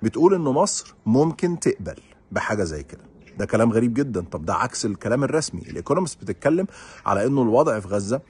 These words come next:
قابل للانفجار في أي لحظة. اللي إسرائيل بتعمله دلوقتي من قطع الكهرباء والمية والوقود وال-، والأكل عن الفلسطينيين ده هي-،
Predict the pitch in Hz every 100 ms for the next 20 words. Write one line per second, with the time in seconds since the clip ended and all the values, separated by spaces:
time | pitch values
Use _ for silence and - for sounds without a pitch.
0 | - _ - 143 156 117 98 92 92 107
1 | - 82 82 90 107 110 143 - - -
2 | - 101 90 92 92 82 - 101 139 160
3 | 151 92 127 107 107 - 95 - 110 98
4 | - 87 101 110 92 87 92 110 101 87
5 | 82 82 - 107 95 85 82 80 80 80
6 | 82 90 - 120 104 87 104 - 95 -
7 | 92 95 107 98 123 107